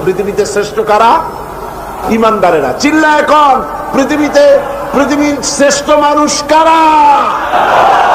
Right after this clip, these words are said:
আর ওই মুরতাদ আহমদ শরীফ বলেছে, মুসলমানেরা হচ্ছে ইতর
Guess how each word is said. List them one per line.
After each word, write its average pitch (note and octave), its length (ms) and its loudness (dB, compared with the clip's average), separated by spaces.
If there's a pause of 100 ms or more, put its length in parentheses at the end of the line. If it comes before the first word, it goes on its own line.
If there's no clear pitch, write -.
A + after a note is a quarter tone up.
(880)
আর G3+ 140 2
ওই G#3 120 4
মুরতাদ G#3 520 0 (360)
আহমদ G3+ 340 0 (120)
শরীফ F#3+ 340 -4
বলেছে, F#3 500 -4 (280)
মুসলমানেরা F#3 640 -2
হচ্ছে F3 320 -4
ইতর F#3 540 -4